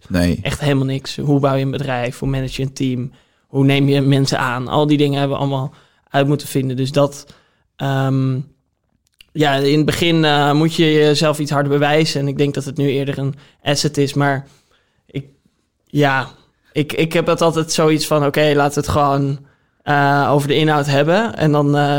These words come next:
Speaker 2: prima, weet je wel, leeftijd neem je erin mee. Het is, uiteindelijk moet je ook, moet je ook gewoon, eh, tof dat je jong bent, maar je moet ook gewoon wel echt iets, eh, iets laten zien, vind ik.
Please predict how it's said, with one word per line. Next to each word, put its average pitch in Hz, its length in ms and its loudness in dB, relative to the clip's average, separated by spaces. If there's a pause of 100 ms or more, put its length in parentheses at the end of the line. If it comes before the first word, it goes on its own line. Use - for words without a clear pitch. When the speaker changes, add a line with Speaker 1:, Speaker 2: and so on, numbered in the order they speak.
Speaker 2:
prima, 143 320 0
weet 139 140 -2
je 143 60 0
wel, 143 80 2
leeftijd 143 340 2
neem 139 180 0
je 139 60 0
erin 139 160 0
mee. 143 260 2
Het 139 140 -8
is, 151 120 -6
uiteindelijk 143 400 -2
moet 143 80 -2
je 143 100 0
ook, 143 320 -2 (320)
moet 143 180 -4
je 143 100 2
ook 139 180 2
gewoon, 135 440 0
eh, 135 220 -4 (160)
tof 151 200 -2
dat 139 160 0
je 143 60 -4
jong 139 160 0
bent, 131 100 -8
maar 131 100 -6
je 135 60 -2
moet 135 160 -4
ook 139 180 -2
gewoon 131 260 -6
wel 127 120 -6
echt - 200 -12
iets, 135 260 -8
eh, 131 220 -4
iets 135 120 -12
laten 127 260 -8
zien, 135 260 -2
vind 120 240 -12
ik. - 80 -20